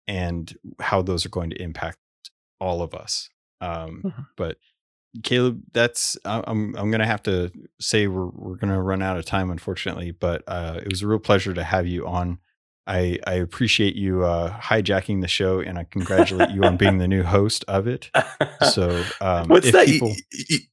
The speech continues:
Speaker 2: I'm sorry, continue.
Speaker 1: Oh, no, go ahead.
Speaker 2: <laughs> I was gonna say,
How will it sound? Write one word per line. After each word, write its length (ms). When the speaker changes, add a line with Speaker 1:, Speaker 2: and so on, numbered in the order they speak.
Speaker 2:
I'm 200
sorry, 220
continue. 300
Speaker 1:
Oh, 160
no, 180
go 100
ahead. 200
Speaker 2:
<laughs> 360
I 60
was 200
gonna 140
say, 280